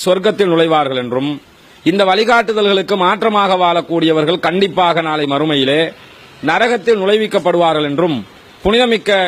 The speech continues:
இஸ்லாமிய மார்க்கம் நமக்கெல்லாம் கற்றுத்தருகிறது. அந்த அடிப்படையில் நாம் வாழுகிற இந்த இலங்கை திருநாட்டிலே இஸ்லாத்தை அதன் தூய வடிவத்திலே எத்தி வைக்கிற உன்னதமான பணியிலே ஸ்ரீலங்கா தௌஹீத் ஜமாத் ஈடுபட்டு வருவதை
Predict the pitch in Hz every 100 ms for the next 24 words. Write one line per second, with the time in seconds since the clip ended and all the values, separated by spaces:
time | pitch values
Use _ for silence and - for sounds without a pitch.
0 | 165 165 220 220 208 196 170 156 180 190
1 | 160 160 160 151 175 139 160 139 127 120
2 | 107 104 - - - - - - 190 214
3 | 208 208 226 170 160 180 190 - - -
4 | - - - - - 196 202 196 233 233
5 | 220 208 185 151 185 196 190 175 190 214
6 | 202 185 170 160 135 139 139 117 104 -
7 | - - - - - - - 185 240 254
8 | 240 190 240 226 208 196 208 240 233 208
9 | 196 190 185 175 147 - - - - -
10 | 170 196 247 233 214 180 202 180 165 175
11 | 214 226 214 214 202 175 170 151 143 165
12 | - - - - - 202 254 254 208 208
13 | 185 180 196 185 160 165 185 185 190 202
14 | 185 175 156 147 170